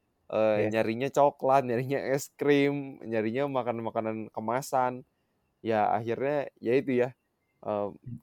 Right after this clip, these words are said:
Speaker 1: kalori yang masuk banyak, udah gitu bisa mengarah ke perlemakan hati dan yang lainnya. <laughs> Men-, menarik nih.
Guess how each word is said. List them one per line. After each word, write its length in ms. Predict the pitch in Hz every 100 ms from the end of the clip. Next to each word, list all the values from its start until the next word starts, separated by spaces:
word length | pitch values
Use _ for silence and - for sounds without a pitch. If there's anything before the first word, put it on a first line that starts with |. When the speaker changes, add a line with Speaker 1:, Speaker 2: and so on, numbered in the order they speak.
| -
Speaker 1:
kalori 360 | 104 107 104 104
yang 120 | 104
masuk 260 | 101 104 110
banyak, 340 | 123 135 143 143
udah 160 | 135 113
gitu 120 | 113 131 123
bisa 400 | 107 - 104 101 -
mengarah 320 | 107 104 107
ke 80 | -
perlemakan 500 | - 104 101 101 104 104
hati 240 | 113 - 113
dan 120 | 104
yang 120 | 104 101
lainnya. 240 | 101 120 127
<laughs> 40 |
Men-, 180 | 147 - 120
menarik 360 | 143 156 180 175
nih. 140 | 160